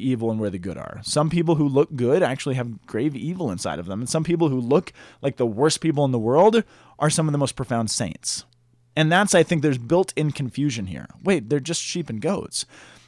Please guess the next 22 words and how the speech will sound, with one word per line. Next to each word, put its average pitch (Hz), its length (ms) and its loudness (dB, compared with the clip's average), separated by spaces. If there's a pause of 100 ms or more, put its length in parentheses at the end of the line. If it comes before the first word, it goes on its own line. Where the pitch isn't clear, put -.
Yeah, 135 340 4
but 113 240 2
it's, - 460 -2
they're 151 280 4
mixed - 340 2
together. 123 420 0
And 101 100 -4
it's 113 140 -4
the 135 120 -2
whole 185 220 0
idea 139 360 2
that 113 300 -2 (480)
good 151 180 4
and 147 100 2
evil 131 300 4
is 113 120 -2
mixed 127 280 -2
together 113 300 -4
in 95 80 -6
all 110 200 -2
of - 120 -10
us. - 380 -8